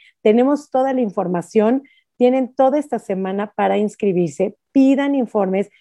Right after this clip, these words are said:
Tenemos todos nuestros, eh, canales de que nos pueden mandar mensaje directo, inbox, Facebook, para que formen parte. Vamos a estar las tres juntas compartiendo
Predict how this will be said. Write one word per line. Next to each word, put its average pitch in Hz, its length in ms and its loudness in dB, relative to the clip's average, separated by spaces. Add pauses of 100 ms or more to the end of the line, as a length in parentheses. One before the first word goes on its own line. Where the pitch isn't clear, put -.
(300)
Tenemos 226 400 2
todos 226 260 4
nuestros, 185 460 -2
eh, 190 120 -2
canales 233 600 4
de 190 160 2
que 180 80 -4
nos 180 140 -10
pueden 214 180 -2
mandar 202 220 -4
mensaje 196 360 -4
directo, 220 500 0
inbox, 214 840 -4
Facebook, 240 500 2 (360)
para 269 200 -2
que 277 140 -4
formen 311 360 -2
parte. 247 440 2
Vamos 285 300 -4
a 247 40 -4
estar 226 260 -4
las 214 340 -4
tres 254 420 2 (280)
juntas 262 540 0 (320)
compartiendo 233 840 0